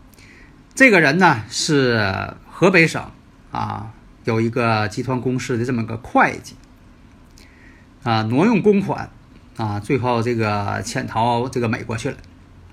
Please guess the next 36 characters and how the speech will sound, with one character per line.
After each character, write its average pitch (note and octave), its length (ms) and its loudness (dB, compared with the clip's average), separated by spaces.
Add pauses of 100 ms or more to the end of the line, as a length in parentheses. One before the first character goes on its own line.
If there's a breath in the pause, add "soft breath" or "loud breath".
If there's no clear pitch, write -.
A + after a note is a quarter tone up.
(920 loud breath)
因 F3+ 140 4
为 E3+ 160 8
啊， D#3+ 180 8
这 F#3 100 2
个 D#3 120 4
八 A2 240 2
字 D#3 260 2
啊， F#2+ 240 -2 (140)
就 C#3 120 0
说 C3 120 -2
必 D#3 160 0
须 D3 120 0
得 C#3 80 2
有 A#2+ 140 -2
时 A2 300 -6
辰， A#2 240 -8
但 F#3 140 4
是 F#3+ 100 0
有 G#2+ 180 -2
些 C#3+ 440 0
这 D3+ 100 -2
个 B2+ 320 0 (240 loud breath)
新 E3 220 0
闻 D3 140 0
报 E3 180 2
道 A2+ 100 -4
啊， G#2 260 -6
它 A#2 80 -8
不 - 160 -2
可 - 180 -6
能 A#2 180 0
写 - 220 -4
时 - 360 -8
辰， A2 340 -8
是 C#3 60 -2
吧？ A#2 300 0